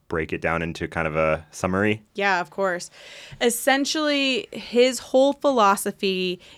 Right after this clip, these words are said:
Speaker 2: is cash is king. So whatever you do, have all of your reserves, have all of your debt paid off because all debt is bad,
Speaker 1: Mm-hmm.
Speaker 2: and pay for everything in cash.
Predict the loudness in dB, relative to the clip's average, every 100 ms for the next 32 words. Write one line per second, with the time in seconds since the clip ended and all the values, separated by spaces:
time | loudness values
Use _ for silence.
0 | -8 -6 -2 2 2 2 -4 -6 -10 -10
1 | -12 -18 -20 _ _ _ -20 -20 -12 2
2 | 6 8 8 6 4 4 4 4 4 4
3 | 2 4 6 6 6 4 2 0 2 4
4 | 6 6 4 2 4 2 4 6 6 6
5 | 4 0 -12 -20 -4 2 4 6 4 2
6 | 0 4 6 6 4 4 4 4 4 4
7 | 4 4 4 4 0 -2 -2 0 4 4
8 | 4 4 4 2 0 2 4 4 2 0
9 | -2 -10 -14 -14 -4 0 2 4 4 2
10 | 0 -4 -8 -4 2 2 2 -2 -2 0
11 | 4 2 2 -2 -2 -6 -6 -8 -8 -10
12 | -12